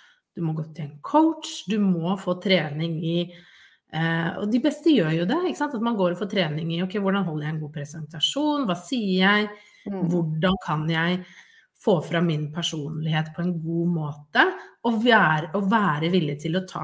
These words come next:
Speaker 1: investeringen og gjøre den jobben som trengs da,
Speaker 2: Mm.
Speaker 1: eh, for å nå igjennom. Mm.
Speaker 2: Ja. Og noe av det, ikke sant, de flinkeste folka der ute som virkelig vokser fortest,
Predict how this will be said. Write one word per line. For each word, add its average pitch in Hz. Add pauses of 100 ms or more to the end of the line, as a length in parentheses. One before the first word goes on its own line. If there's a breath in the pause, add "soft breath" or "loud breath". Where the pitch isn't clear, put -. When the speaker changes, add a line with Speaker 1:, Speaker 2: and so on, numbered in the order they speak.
Speaker 1:
investeringen 156
og 190
gjøre 160
den 156
jobben 147
som 170
trengs 214
da, - (640 loud breath)
Speaker 2:
Mm. 180
Speaker 1:
eh, 165 (220)
for 156
å 165
nå 147
igjennom. 160 (440 loud breath)
Mm. 180
Speaker 2:
Ja. 190 (680 loud breath)
Og 220
noe 214
av 175
det, 190
ikke 226
sant, 233
de 254
flinkeste -
folka -
der 160
ute 208
som 214
virkelig 196
vokser 165
fortest, -